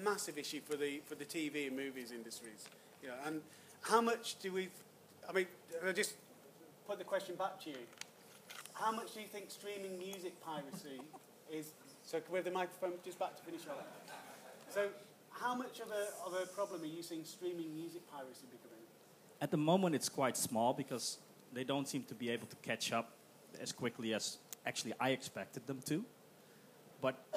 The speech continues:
Speaker 2: it's a new year. I mean, Kim dot com is announcing new stuff. Uh, there's, there's innovation as fast as we can make it in the legal industry, so to say, or people innovating, uh, from your side of the table.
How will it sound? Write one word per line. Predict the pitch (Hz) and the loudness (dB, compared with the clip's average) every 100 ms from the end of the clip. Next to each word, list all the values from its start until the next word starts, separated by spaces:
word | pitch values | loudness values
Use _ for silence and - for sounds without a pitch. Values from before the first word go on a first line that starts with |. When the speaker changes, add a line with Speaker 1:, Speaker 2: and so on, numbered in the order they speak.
| 131 | 0
Speaker 2:
it's | 135 - | 0 2
a | |
new | 139 156 | 6 8
year. | 143 104 110 185 120 | 8 8 6 4 -2
I | |
mean, | 120 120 104 | -2 -2 -2
Kim | 131 120 | -2 0
dot | 113 - | 0 0
com | 117 113 | -2 0
is | 107 - | -2 -4
announcing | 107 113 110 110 110 | -2 -2 -2 -6 -6
new | 110 113 | -2 -2
stuff. | - 110 110 - - | 0 0 0 -2 -6
Uh, | 101 101 101 98 95 | -4 -2 0 0 0
there's, | 104 - - - - - 123 | 0 0 -8 -16 -20 -18 -4
there's | 131 | -4
innovation | - 147 117 127 160 - 107 110 | 4 4 8 10 10 6 2 -2
as | 117 | -4
fast | - 127 - | 2 2 2
as | 113 120 | -2 0
we | 127 | 0
can | 135 127 | 2 0
make | 120 123 120 | 4 2 2
it | 104 - - - - | -2 -2 -12 -20 -6
in | 117 | -4
the | 107 | 0
legal | 98 101 127 131 113 | 0 2 2 2 0
industry, | 104 92 98 | 0 0 0
so | 90 95 | -2 0
to | 92 | 0
say, | - 87 87 - - - - | 0 0 -2 -4 -14 -12 -4
or | 107 | 0
people | 120 107 110 | 2 2 2
innovating, | 110 104 107 104 98 101 - - - - | 2 2 4 6 4 0 -10 -20 -14 0
uh, | 101 98 | 4 6
from | 92 101 98 | 4 0 0
your | 104 120 | 4 4
side | - 113 95 90 - | 4 4 2 0 -6
of | - | -6
the | - | -4
table. | - 95 85 82 | 0 0 0 -4